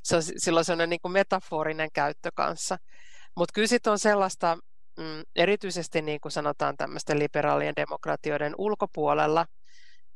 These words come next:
ää, sanomatta, etteikö sitä tietyissä maidossa, ma-, m-,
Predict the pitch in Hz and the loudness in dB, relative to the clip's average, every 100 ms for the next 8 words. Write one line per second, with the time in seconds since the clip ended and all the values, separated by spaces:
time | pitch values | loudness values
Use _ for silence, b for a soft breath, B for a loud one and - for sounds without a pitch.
0 | - - 151 147 - - - - - 165 | -2 2 2 2 -2 -12 -14 -6 -2 0
1 | 165 165 - 160 - 160 165 165 160 156 | 2 2 2 0 0 -2 -4 -6 -6 2
2 | 165 165 156 160 156 156 - 156 156 - | 2 2 -2 0 0 -2 -4 0 0 -2
3 | - - - | -10 -12 -10